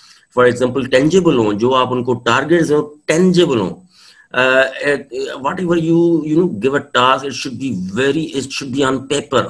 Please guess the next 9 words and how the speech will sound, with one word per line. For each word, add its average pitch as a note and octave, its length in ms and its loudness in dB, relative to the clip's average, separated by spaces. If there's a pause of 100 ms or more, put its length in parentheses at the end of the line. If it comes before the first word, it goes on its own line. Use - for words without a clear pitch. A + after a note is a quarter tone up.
on B2 140 -4
documents, B2+ 580 -2
all G#2+ 120 0
right? B2+ 320 0 (400)
And B2 300 -2
it B2 40 -10
should C#3+ 240 -6
be C#3+ 140 -2 (800)
recognizable, C#3+ 800 0